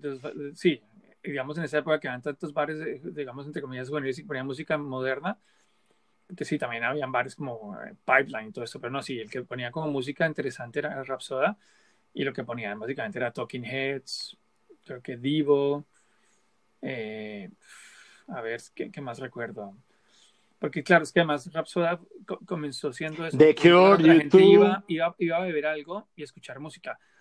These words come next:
Speaker 1: hasta luego ya poner la, a la gente, mm, a bailar y seguir una, bueno, había una segunda planta donde habían D Js y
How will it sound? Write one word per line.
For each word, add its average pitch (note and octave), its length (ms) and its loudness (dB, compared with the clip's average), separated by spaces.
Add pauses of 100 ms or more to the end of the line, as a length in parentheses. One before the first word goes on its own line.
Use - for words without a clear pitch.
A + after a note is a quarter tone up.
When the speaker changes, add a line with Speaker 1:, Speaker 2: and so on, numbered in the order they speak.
(140)
Speaker 1:
hasta D3 240 -6
luego B2+ 240 -2
ya C3+ 160 0
poner C#3+ 260 -4
la, C#3 240 -6
a C#3+ 100 -6
la C3 120 -10
gente, C3+ 400 -12
mm, A#2+ 640 -16
a A#2 60 -10
bailar A#2+ 640 -2
y C3 260 -12
seguir A#2+ 240 -14
una, B2 160 -14
bueno, B2 260 -8
había C3 180 -6
una B2+ 100 -12
segunda C3 320 -8
planta D3 420 -4
donde C3+ 240 -10
habían A#2 300 -14
D D3+ 200 -8
Js C#3+ 380 -6
y A#2+ 160 -20